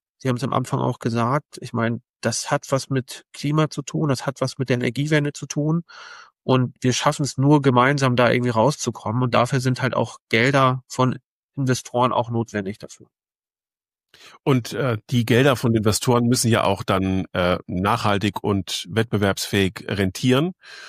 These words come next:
Speaker 2: Und, ähm, dass man sich vielleicht dann eben nicht in diesem, ähm, ja, ich sag mal, Politikstrudel oder Stimmungsstrudel, ähm, bewegt. Und das ist ja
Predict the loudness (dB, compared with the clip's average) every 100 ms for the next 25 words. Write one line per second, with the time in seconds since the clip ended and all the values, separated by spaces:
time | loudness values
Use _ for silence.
0 | -20 -20 -2 0 0 -4 -8 -2 0 2
1 | 2 0 -2 -2 -2 -2 -4 -4 0 0
2 | 0 0 0 2 0 2 2 2 2 -2
3 | -2 -2 0 0 -2 -6 -16 -20 -16 -2
4 | 0 2 0 0 -2 -2 -4 -8 -4 0
5 | 0 2 2 0 0 0 2 0 -2 2
6 | 4 4 4 2 4 2 2 0 2 4
7 | 2 0 0 2 0 -2 -2 2 2 0
8 | -4 -4 -2 -2 -2 0